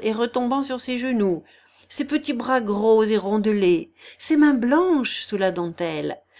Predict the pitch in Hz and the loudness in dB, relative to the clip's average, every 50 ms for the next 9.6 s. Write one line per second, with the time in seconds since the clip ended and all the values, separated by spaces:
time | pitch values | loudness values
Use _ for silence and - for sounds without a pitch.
0 | - - - - - 214 208 - - 214 202 196 202 - 190 - 170 208 202 190 | -20 -20 -12 -6 -4 -4 -4 -4 -2 -2 -2 -2 -2 -6 -8 -6 -4 -4 -4 -4
1 | 208 202 - - 180 190 233 285 320 311 180 156 - - - 160 - - - 202 | -6 -8 -6 -4 -2 0 2 2 2 2 0 -2 -4 -6 -10 -10 -8 -8 -8 -6
2 | 175 160 147 175 247 294 285 - 359 359 _ _ _ - 147 147 165 175 139 143 | -4 -4 -2 -2 -2 -4 -4 -4 -6 -6 _ _ _ -16 -10 -6 -6 -6 -6 -6
3 | - 160 156 160 170 160 151 147 151 185 233 285 330 370 370 285 165 143 151 170 | -8 -10 -10 -10 -10 -8 -6 -4 -4 -2 -2 -2 -2 -2 -4 -6 -6 -6 -6 -6
4 | 151 151 - - 190 170 - 165 - - 131 151 175 220 294 349 381 339 214 160 | -6 -8 -12 -10 -10 -8 -8 -10 -10 -8 -8 -6 -4 -2 -2 0 -2 -2 -4 -4
5 | 151 156 151 151 147 - - 151 175 180 165 156 170 196 277 370 - _ _ _ | -6 -6 -6 -8 -8 -10 -10 -10 -8 -8 -6 -4 -4 -2 -4 -4 -6 _ _ _
6 | - - _ _ _ _ - - 285 359 349 - - 415 - - 427 - 392 370 | -20 -20 _ _ _ _ -4 -2 0 0 0 -2 -4 -6 -4 -4 -4 -2 -2 -2
7 | - 359 330 - - 294 277 277 277 277 _ - _ _ _ _ _ - - 285 | 0 -2 -4 -2 -2 -2 -2 -2 -4 -8 _ -20 _ _ _ _ _ -4 -2 0
8 | 277 277 269 262 262 - - 427 392 - 294 277 294 277 262 262 262 269 254 247 | 2 2 2 0 0 -2 -2 -4 -2 0 0 2 2 2 0 0 0 0 0 0
9 | - 214 214 202 - 247 269 262 277 339 381 392 | 0 -2 -4 -4 -4 -6 -4 -2 0 0 0 -2